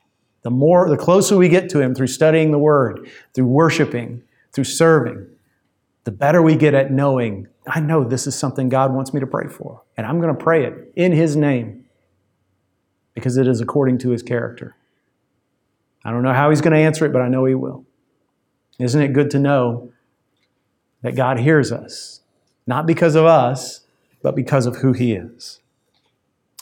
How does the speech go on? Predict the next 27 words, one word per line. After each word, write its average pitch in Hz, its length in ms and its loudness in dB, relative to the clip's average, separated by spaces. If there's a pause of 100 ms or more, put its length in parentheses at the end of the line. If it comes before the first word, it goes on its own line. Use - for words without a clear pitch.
(280)
All 127 80 0
right, 110 180 0
let's 135 180 -2
pray. 117 280 0 (1120)
Almighty 147 300 4
God, 135 400 2
we 139 220 2
are 135 360 4
so 143 280 0
grateful 131 540 -2
for 139 240 0
your 123 160 -2
word, 120 500 -4
grateful, 139 560 0 (440)
Lord, 156 200 4
for 151 140 0
your 127 100 2
promises. 131 840 -2
We're 143 160 0
grateful 170 520 2
that, 143 380 2 (460)
again, 143 360 2
like 135 180 -2
we 147 80 0
said 143 180 0
last 127 300 0
week, 113 420 -6